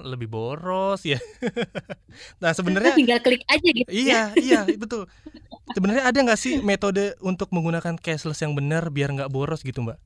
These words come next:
Speaker 2: Nah, sekarang ketika bicara cashless, sekarang itu kan yang namanya e-wallet ada banyak gitu
Speaker 1: Hmm.
Speaker 2: ya. Adalah e-wallet A, B, C. Terus belum lagi kita punya kartu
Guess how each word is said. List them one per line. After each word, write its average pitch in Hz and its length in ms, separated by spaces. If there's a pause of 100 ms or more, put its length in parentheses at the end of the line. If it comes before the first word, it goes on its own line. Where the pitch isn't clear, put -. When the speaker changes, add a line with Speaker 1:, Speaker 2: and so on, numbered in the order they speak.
Speaker 2:
Nah, 185 160
sekarang 285 320
ketika 180 320
bicara 170 320
cashless, 160 640
sekarang 202 320
itu 214 160
kan 311 160
yang 170 160
namanya 160 320
e-wallet 170 480
ada 165 160
banyak 190 480
gitu 131 160
Speaker 1:
Hmm. 147 140
Speaker 2:
ya. - 20 (560)
Adalah 190 320
e-wallet 156 400
A, 180 240
B, 160 320
C. - 240 (400)
Terus 208 160
belum 185 240
lagi 175 160
kita 196 160
punya 180 240
kartu 165 320